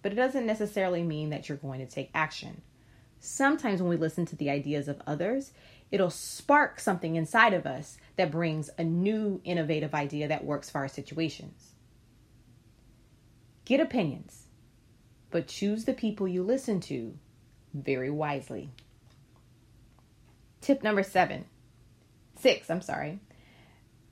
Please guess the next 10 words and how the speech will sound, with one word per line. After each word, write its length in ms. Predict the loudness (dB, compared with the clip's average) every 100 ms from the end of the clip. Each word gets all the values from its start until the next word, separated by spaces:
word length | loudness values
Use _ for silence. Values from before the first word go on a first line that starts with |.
| -4
Make 260 | 2 4 6
it 60 | 4
a 100 | 2
team 340 | 2 2 4
effort. 400 | 2 2 -2 -6 -14 -20 -20 -20 _ _ -20 -20 -20 -20 -20 -20 0 6
I 140 | 6
hinted 400 | 6 2 4 4
at 160 | 4 4
this 140 | 4
already. 440 | 4 4 -2 -6